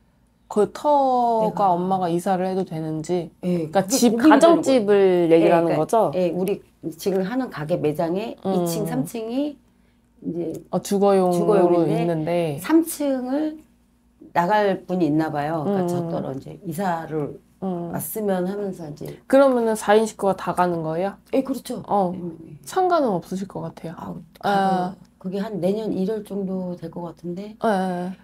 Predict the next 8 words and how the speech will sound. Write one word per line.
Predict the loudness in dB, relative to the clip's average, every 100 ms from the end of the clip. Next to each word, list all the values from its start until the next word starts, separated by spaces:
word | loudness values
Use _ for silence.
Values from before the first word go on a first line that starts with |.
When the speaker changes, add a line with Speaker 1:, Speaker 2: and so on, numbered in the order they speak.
| _ _ -4
Speaker 2:
올해는 | -2 0 -2 -4 -8
아닌데 | -6 -6 -6 -8
이제 | -10 -12 -16 -14
일월 | -12 -12
쯤 | -12 -16
돼서. | -14 -16 -18 -20 -20 -20 -8
Speaker 1:
그러니까 | -2 4 6
음력으로 | 8 6 4 4 4 2